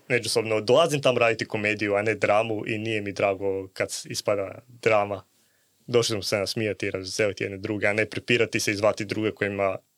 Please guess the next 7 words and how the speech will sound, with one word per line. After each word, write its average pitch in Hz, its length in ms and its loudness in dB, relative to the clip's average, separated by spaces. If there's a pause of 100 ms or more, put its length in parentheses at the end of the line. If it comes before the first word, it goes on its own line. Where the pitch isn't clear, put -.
(120)
koji 117 180 2
ne 107 80 2
shvaćaju, 120 560 2
kojima 110 220 0
nije 107 180 -2
smiješno, 107 480 -2
glupima. 101 520 -4